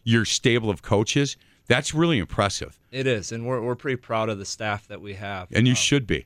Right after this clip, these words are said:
Speaker 2: it's, uh, it, it's a challenge to, to bring in top coaches, but we've managed to do it. It's, it's coaches that have had international playing experience, international coaching experience, uh, all, all sorts of different nationalities, so they, they bring different views to the game, and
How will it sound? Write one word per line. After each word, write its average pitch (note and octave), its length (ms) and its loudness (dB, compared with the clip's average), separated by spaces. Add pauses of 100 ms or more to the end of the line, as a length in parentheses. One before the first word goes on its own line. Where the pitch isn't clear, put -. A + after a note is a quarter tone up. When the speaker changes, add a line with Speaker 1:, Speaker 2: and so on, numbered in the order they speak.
Speaker 2:
it's, A2 320 -10
uh, A2 460 -4 (200)
it, A2 180 -20 (200)
it's - 400 -16
a B2+ 80 -14
challenge D3+ 500 -2
to, G#2+ 300 -4 (140)
to G#2 200 -8 (120)
bring A#2+ 220 -4
in A2 140 -4
top A2+ 300 -8
coaches, G#2+ 460 -10
but G2+ 140 -20
we've G#2+ 180 -12
managed A2 320 -12
to G#2+ 80 -16
do G#2+ 220 -10
it. G#2 100 -10
It's, G2+ 220 -16 (200)
it's G#2+ 220 -16
coaches G#2+ 380 -12
that G#2 100 -10
have G2+ 140 -12
had G#2 300 -8
international A2+ 600 -8
playing A#2 320 -8
experience, G#2+ 680 -12
international G#2+ 520 -12
coaching A2+ 360 -8
experience, G#2 580 -14 (460)
uh, F#2 360 -14 (320)
all, A2+ 220 -6
all A#2 220 -10
sorts A2 320 -10
of G2+ 80 -18
different G#2 300 -16
nationalities, G2+ 680 -8
so - 140 -18
they, G2 140 -16
they G#2 160 -20
bring G#2+ 300 -14
different G#2+ 340 -18
views G#2+ 320 -8
to F#2+ 100 -18
the F#2+ 80 -18
game, G2+ 400 -16
and F2+ 100 -20